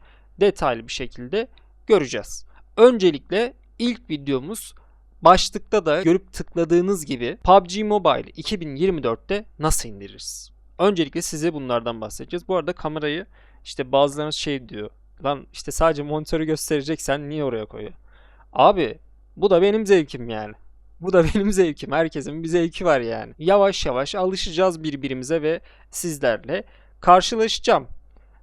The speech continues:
O yüzden rahat olun yani. Hemen ön yargılı davranmayın.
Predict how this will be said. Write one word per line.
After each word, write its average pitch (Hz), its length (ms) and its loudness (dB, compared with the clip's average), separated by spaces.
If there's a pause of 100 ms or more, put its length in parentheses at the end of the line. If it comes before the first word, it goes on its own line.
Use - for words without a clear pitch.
O 202 160 6
yüzden 175 420 2
rahat 190 300 8
olun 135 240 0
yani. 120 260 -2
Hemen 151 240 0
ön 156 140 0
yargılı 156 440 0
davranmayın. 151 680 2